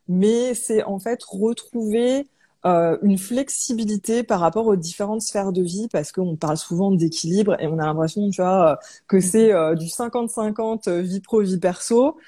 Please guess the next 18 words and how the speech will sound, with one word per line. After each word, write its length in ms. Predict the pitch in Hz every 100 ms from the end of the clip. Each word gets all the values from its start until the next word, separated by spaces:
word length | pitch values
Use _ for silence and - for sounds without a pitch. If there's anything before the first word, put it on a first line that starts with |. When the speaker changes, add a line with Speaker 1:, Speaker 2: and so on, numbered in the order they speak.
| - - -
Speaker 1:
Et, 180 | 180
euh, 240 | 165 160 160
déjà, 300 | 180 202 214
bah, 160 | 180 175
souvent, 240 | 196 214
on 100 | 214
oublie, 300 | 190 175 202
euh, 120 | 180
le 160 | 160 156
temps 220 | - 190
pour 240 | 185 185 -
soi 260 | - 202
qui 160 | - 156
peut 180 | - 156
être, 220 | 165 -
euh, 420 | 147 139 135 135 135 _ _ _
du 200 | 180 180
temps 180 | 208 190